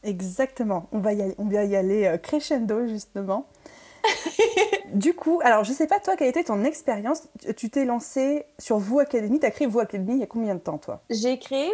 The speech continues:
Speaker 2: Vous Académie en début deux mille dix-neuf. Ben, fin deux mille dix-huit, là, mais,
Speaker 1: Ok.
Speaker 2: euh, début deux mille dix-neuf. Donc, ça fait quoi, on est en, ça fait deux ans et demi.
Speaker 1: Donc, ça fait à peu près en même temps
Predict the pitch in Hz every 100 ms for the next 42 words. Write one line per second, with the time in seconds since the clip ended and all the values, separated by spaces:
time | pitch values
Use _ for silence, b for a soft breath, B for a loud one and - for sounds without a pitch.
0 | 339 269 277 254 220 220 226 269 302 320
1 | 233 254 226 254 233 220 190 196 196 185
2 | 214 190 220 247 220 196 180 180 196 226
3 | 226 196 - _ _ _ _ _ _ -
4 | 214 - 165 190 185 196 196 - 208 202
5 | 185 196 190 196 285 - 208 208 214 196
6 | - 202 196 196 214 208 208 202 202 202
7 | 226 240 247 233 233 226 233 226 233 247
8 | 247 226 190 - _ _ _ _ b b
9 | b b b - 202 214 277 240 220 240
10 | - 269 220 202 196 214 214 208